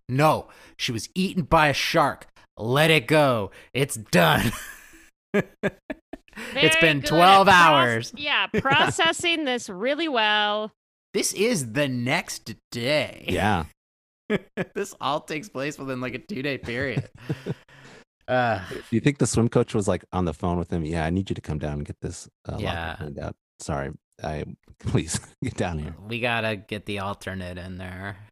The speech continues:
Speaker 3: Yeah, very important.
Speaker 1: <laughs> But then,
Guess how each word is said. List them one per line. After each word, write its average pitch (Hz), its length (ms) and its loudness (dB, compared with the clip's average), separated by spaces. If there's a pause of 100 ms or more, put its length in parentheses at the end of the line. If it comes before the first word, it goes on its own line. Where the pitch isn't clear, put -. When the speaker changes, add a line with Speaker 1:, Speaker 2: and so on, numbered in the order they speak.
(220)
Speaker 3:
Yeah, - 260 -10 (160)
very 220 120 0 (180)
important. - 400 -6 (680)
Speaker 1:
<laughs> - 40 -20 (760)
But 117 160 -4
then, 117 500 -2